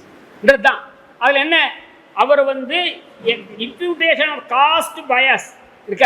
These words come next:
அதை இனி இந்த தேதியில இத்தனை மணிக்கு இந்த இடத்துல சொன்னேன், ஒரு கூட்டத்தில், வழக்கறிஞர் கூட்டத்தில் உரையாற்றும் போது சொன்னாய், அல்லது ஒரு இலக்கிய கூட்டத்தில் உரையாற்றும் போது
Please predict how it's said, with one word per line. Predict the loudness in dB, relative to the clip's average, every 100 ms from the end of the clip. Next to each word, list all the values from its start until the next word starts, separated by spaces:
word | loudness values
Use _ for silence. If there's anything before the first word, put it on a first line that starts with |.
| 2
அதை | 2 2 0 -8 -20 -14 -2
இனி | 0 0
இந்த | 4 4 4 2
தேதியில | 2 2 0 2 2 2 0 -8 -18 -20 -14 -8
இத்தனை | -8 2 2 2 -2
மணிக்கு | -2 -4 0 2 4 2 -2 -14 -18 -16 -14
இந்த | 2 4 6 4
இடத்துல | 4 0 0 4 6 4 0 -8 -14 -4
சொன்னேன், | -4 2 2 2 -2 -10 -20 -20 -20 _ 2
ஒரு | 4 4 -6 -16 -20 -8
கூட்டத்தில், | -6 2 2 2 0 4
வழக்கறிஞர் | 4 4 2 2 -2
கூட்டத்தில் | -4 -8 -2 4
உரையாற்றும் | 6 6 4 -2 -2
போது | -2 -2 -6
சொன்னாய், | -2 2 4 2 -2 -16 -20 _ -4
அல்லது | 2 2 2 0 -2 0
ஒரு | 2 4
இலக்கிய | 4 4 0 0
கூட்டத்தில் | 0 -2 -2 0 2
உரையாற்றும் | 4 4 2 -4 -2
போது | -2